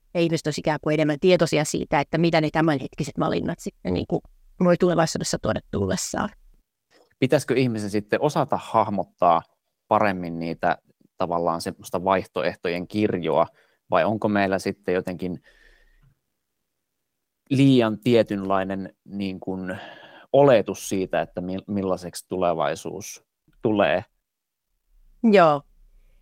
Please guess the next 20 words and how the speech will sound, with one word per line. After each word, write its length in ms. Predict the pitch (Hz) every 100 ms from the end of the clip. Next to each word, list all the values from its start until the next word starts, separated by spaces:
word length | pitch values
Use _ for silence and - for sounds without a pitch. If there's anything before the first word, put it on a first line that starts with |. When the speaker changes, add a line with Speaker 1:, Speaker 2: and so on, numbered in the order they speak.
| -
Speaker 1:
No 60 | 202
kyllä 240 | 233 202
toi 240 | 226 202
on, 120 | 190 196 -
toi 220 | 233 214
on 80 | 196
juuri 280 | 196 190 165
niitä 280 | 151 156 - _ _
ehkä 200 | 175 -
keskeisiä 640 | 170 214 - 170 156 143
haasteita, 600 | 147 147 147 - 147 147 175 _ _ -
niin 140 | 156
kun 280 | - 151 151 _ _ - - _ _ - _ _ _ _ _ _
juuri 240 | 160 170 160
se, 160 | 180
että 140 | 151 -
tavallaan 320 | 160 156 156
sehän 240 | 175 165
vaatisi 340 | 160 165 160 165
oikeastaan, 420 | 156 156 - 147